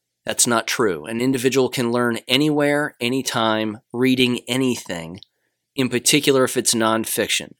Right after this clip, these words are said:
And if they're using their powers of observation and their God-given ability to think, they're learning constantly. So this, this idea that government isn't teaching anybody anything because they're not in a bl-,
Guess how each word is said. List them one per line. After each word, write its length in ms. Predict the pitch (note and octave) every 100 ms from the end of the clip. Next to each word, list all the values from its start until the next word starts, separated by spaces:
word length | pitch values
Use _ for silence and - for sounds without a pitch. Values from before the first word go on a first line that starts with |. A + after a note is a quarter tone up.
| -
And 160 | A#2+
if 100 | A#2
they're 140 | - A2+
using 320 | A2+ A#2 B2
their 120 | A2+
powers 460 | - B2 A#2+ A#2+ A2
of 120 | A2
observation 760 | A2 A2 - G2+ A2 A#2 - B2
and 120 | A2+
their 100 | G2+
God-given 540 | F#2+ A#2+ B2 B2 A2+
ability 440 | A2 F#2+ A#2 A2 G2+
to 80 | G2
think, 420 | - C#3 A2 -
they're 260 | B2+ C#3 D3+
learning 460 | C3+ F3 E3+ A#2
constantly. 840 | - B2+ C#3+ - - D2+ - - - - - -
So 180 | - C#3+
this, 280 | C#3 C#3+ - _
this 320 | C3+ C3+ -
idea 480 | C3 A#2+ A#2 D3 D#3
that 200 | C3+ A2+ - _ _ _ B2
government 640 | C3 C3 C#3 C3+ B2+ A#2 -
isn't 580 | C#3+ B2+ B2+ B2+ B2 - _
teaching 500 | - E3 D#3+ C#3+ B2+
anybody 640 | B2 A#2+ A2 A2 A2 G#2+
anything 640 | A2+ A#2 A2 - A2 G2+ F#2+ _ - - _
because 420 | C3 B2 B2+ A#2+ B2
they're 180 | B2
not 360 | A#2+ B2+ C3 -
in 140 | - B2+
a 120 | A2+
bl-, 260 | G2 C#3